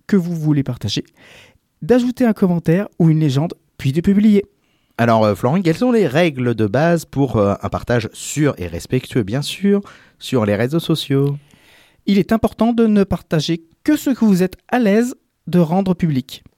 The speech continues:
Speaker 1: Car une fois en ligne, il est difficile de contrôler où va cette information. Utilisez les paramètres de confidentialité pour contrôler qui peut voir vos publications.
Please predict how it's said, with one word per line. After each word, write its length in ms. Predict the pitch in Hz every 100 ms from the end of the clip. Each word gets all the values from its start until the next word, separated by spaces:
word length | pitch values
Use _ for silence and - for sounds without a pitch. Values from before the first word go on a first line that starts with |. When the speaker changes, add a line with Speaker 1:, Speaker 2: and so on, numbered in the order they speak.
| _ _ _ _
Speaker 1:
Car 180 | - 156
une 80 | 240
fois 160 | 254
en 60 | 233
ligne, 280 | 190 185 226 - -
il 140 | 196
est 80 | 202
difficile 500 | 208 269 247 247 247
de 60 | 240
contrôler 580 | 233 220 - 190 185 - _ _ -
où 140 | 294
va 260 | 214 196 226
cette 240 | - 202
information. 480 | 185 208 190 - 117 - _ _ _ _ _ _ _ _
Utilisez 460 | 240 233 262 240 240
les 80 | 240
paramètres 440 | 214 208 202 202
de 100 | 156
confidentialité 800 | - 220 277 254 - 214 185 202
pour 180 | - - _
contrôler 560 | 285 269 262 202 202 - _ _ _ _
qui 100 | -
peut 100 | -
voir 200 | 226 226
vos 100 | 214
publications. 560 | 196 214 208 190 -